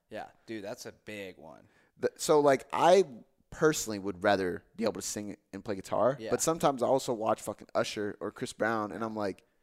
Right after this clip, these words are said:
Speaker 2: "Dude, how are you singing and dancing like
Speaker 1: Yeah.
Speaker 2: that? What are you doing with your feet right now? How are you walking like that? You're moonwalking."
Speaker 1: I'm so beyond dancing, or beyond over dancing.
Speaker 2: Oh, I'm just,
Speaker 1: I
Speaker 2: I
Speaker 1: mean, I love it, but singing
Speaker 2: But it would just be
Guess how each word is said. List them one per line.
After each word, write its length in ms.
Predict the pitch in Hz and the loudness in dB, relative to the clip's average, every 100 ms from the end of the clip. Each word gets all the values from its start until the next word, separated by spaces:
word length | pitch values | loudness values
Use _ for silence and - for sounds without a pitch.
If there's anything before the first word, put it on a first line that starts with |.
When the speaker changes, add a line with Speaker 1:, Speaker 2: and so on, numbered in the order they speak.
| _ _ - | _ _ -14
Speaker 2:
"Dude, 120 | 120 | -12
how 240 | 131 165 | -10 -6
are 60 | 208 | -6
you 280 | 185 147 - | -6 -8 -8
singing 760 | - - 143 180 131 92 95 101 _ _ _ _ _ - | -6 -4 -4 -4 -8 -8 -12 -16 _ _ _ _ _ -12
and 160 | 110 | -6
dancing 380 | 107 131 175 101 | -2 -2 -2 -6
like 160 | 85 - | -10 -10
Speaker 1:
Yeah. 100 | - | -10
Speaker 2:
that? 100 | - | -4
What 100 | 143 | -2
are 40 | |
you 100 | 196 | -2
doing 300 | 139 123 160 | -4 -4 -4
with 140 | 143 - | -6 -8
your 80 | 98 | -10
feet 280 | - 147 - | -8 -10 -10
right 220 | - - | -12 -14
now? 240 | - 57 - _ - | -16 -18 -20 _ 2
How 140 | 135 | 2
are 60 | 180 | 4
you 140 | 143 | 0
walking 460 | 98 90 - 104 87 | -2 -4 -4 -12 -16
like 200 | 82 - | -16 -14
that? 200 | 80 - | -14 -14
You're 100 | 92 | -12
moonwalking." 540 | 104 160 113 - - - | -10 -10 -10 -14 -18 -20
Speaker 1:
I'm 100 | 107 | -18
so 320 | - 113 101 | -14 -10 -10
beyond 420 | 95 101 92 87 87 | -10 -12 -12 -14 -16
dancing, 400 | 85 76 - - | -18 -18 -20 -18
or 180 | 101 92 - _ _ | -14 -14 -16 _ _
beyond 380 | - 104 98 87 | -14 -12 -12 -12
over 220 | 71 87 | -14 -14
dancing. 460 | 82 80 73 73 71 _ | -16 -18 -18 -20 -20 _
Speaker 2:
Oh, 60 | 123 110 | -4 -4
I'm 160 | 113 107 | -4 -6
just, 260 | 92 - | -10 -8
Speaker 1:
I 60 | - | -6
Speaker 2:
I 20 | 160 | -2
Speaker 1:
mean, 100 | 143 | 0
I 40 | |
love 200 | 147 170 | 0 0
it, 160 | 98 - _ _ - | -4 -10 _ _ -16
but 180 | 90 - _ | -16 -16 _
singing 260 | - 151 139 | -8 4 4
Speaker 2:
But 120 | 113 - | 4 4
it 60 | 185 | 6
would 160 | 196 | 6
just 200 | 170 - | 4 0
be 120 | 151 | -4